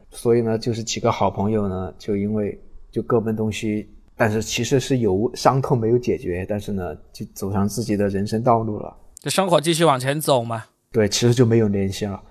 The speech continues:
Speaker 1: 但是那两个很苦命的工人呢，就跑到一个海边去打鱼为生，就是故意不跟大家来往，就天天干活儿。然后呢，他们后面领养了一个孩子，还是那个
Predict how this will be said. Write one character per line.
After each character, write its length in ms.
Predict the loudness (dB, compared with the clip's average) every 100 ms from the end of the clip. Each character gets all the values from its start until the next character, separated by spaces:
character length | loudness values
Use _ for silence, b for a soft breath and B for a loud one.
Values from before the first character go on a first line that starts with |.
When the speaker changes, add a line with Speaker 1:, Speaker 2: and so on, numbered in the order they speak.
| b -4
Speaker 1:
但 140 | -2
是 80 | 0
那 280 | 4 6 6
两 200 | 2 0
个 80 |
很 180 | 0 -2
苦 200 | -4 -4
命 240 | -2 -2 -2
的 120 | -4
工 260 | -2 -2 -2
人 120 | -4
呢， 140 | -6 -10 b b b b
就 140 | -4 -2
跑 220 | 0 0
到 120 | 0
一 100 | -2
个 80 | -2
海 280 | -2 -4 -4
边 360 | -4 -2 -2 -8 -18 -20 -20 -16
去 140 | -6 -2
打 240 | 0 0
鱼 360 | -4 -4 -6 -4
为 180 | -4 -2
生， 320 | -2 -6 -6 -12 -8
就 160 | -6
是 100 | -4
故 260 | -4 0 2
意 140 | 2
不 160 | 0 -2
跟 200 | -2 0
大 140 | -2
家 160 | 0 0
来 220 | 0 0
往， 300 | -2 -4 -8 -14 _ _ -20 -20
就 120 | -12 -6
天 220 | -4 -2
天 180 | -2 0
干 220 | -2 -2
活 240 | -2 -2
儿。 140 | -4 -6 -18 -20 -20 -20 -4
然 140 | 0
后 80 | 0
呢， 160 | 0 0
他 140 | 0
们 260 | 0 -2 -4
后 160 | -4 0
面 180 | 2 2
领 200 | 0 2
养 200 | 0 0
了 80 | -2
一 120 | -2
个 100 | -4
孩 200 | -4 -4
子， 220 | -4 -8 -8 -20 -6
还 120 | -4
是 200 | -2 -2
那 180 | -2 -2
个 340 | -2 -4 -6